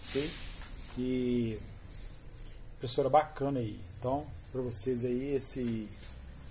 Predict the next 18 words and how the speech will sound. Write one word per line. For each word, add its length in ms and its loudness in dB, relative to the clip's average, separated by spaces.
né, 400 0
mostrando 340 0
essa, 280 2
esses 360 0
detalhes, 500 4
características 680 -2
aí, 220 -2
vocês 420 0
aí, 360 -2
vale 160 2
a 40 0
pena, 360 -2
vocês 300 -2
têm 140 2
uma 80 2
impressora 400 0
dessa 320 2
aí? 180 0